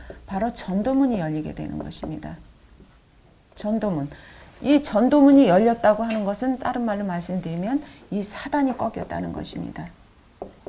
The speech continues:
사단이 꺾이지 않고는, 어, 전도문이 열릴 수가 없습니다. 요거는 사도행전, 어, 이 장 일 절에서 요 사 절이고요. 그다음에, 어, 요거는,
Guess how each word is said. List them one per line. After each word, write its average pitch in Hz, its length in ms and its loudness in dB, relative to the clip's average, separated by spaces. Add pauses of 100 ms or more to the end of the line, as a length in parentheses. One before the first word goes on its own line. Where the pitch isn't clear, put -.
(720)
사단이 254 480 -4
꺾이지 247 380 -2
않고는, 214 480 -2 (220)
어, 165 200 -6
전도문이 202 640 -4
열릴 160 240 -6
수가 160 300 -12
없습니다. - 580 -14 (600)
요거는 196 300 -4
사도행전, 226 760 -6 (640)
어, 160 200 -8
이 190 280 -4
장 208 420 -2 (360)
일 180 160 -4
절에서 175 460 -8
요 160 180 -8
사 220 220 -10
절이고요. 175 600 -6 (340)
그다음에, 208 480 -2 (360)
어, 175 180 -4
요거는, 202 560 -2